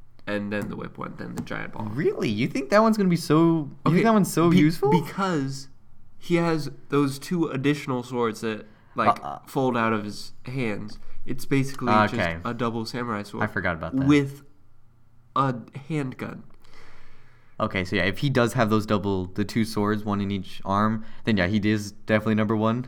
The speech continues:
Speaker 1: Yeah, he, he does have them, 'cause in the
Speaker 2: I am reserving my belief, okay?
Speaker 1: <laughs> All right, that's fair.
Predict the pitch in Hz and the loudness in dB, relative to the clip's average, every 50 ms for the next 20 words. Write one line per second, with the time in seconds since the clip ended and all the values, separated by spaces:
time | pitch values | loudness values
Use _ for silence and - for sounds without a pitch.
0 | - 180 185 135 - 113 110 143 160 156 - - - 135 160 170 151 180 170 139 | -4 -4 -2 -2 -4 -4 -2 0 0 0 -2 -4 -4 -2 0 2 4 4 2 2
1 | 139 135 113 113 113 - - - - 135 - - 127 113 110 113 110 - 117 113 | 2 0 0 0 -2 -4 -8 -10 -10 -10 -8 -4 -4 -4 -4 -4 -4 -2 -2 0
2 | 110 110 107 101 101 101 98 98 - - - 107 117 135 147 156 147 127 120 120 | 0 0 -2 -2 -4 -4 -6 -8 -4 0 2 4 6 6 6 6 6 4 4 2
3 | 104 - 117 117 123 117 123 123 117 110 113 110 110 107 110 110 107 107 92 82 | 2 4 6 6 6 6 6 4 4 4 4 4 4 4 4 4 4 4 2 2
4 | - - - - 92 - - - 120 113 120 123 131 170 - 135 135 127 113 95 | -2 -6 -4 -4 -4 -2 2 4 4 6 8 8 8 8 8 10 8 8 8 8
5 | - - - 117 113 - - 120 107 117 | 4 0 -2 -2 -2 -2 -2 -2 -2 -2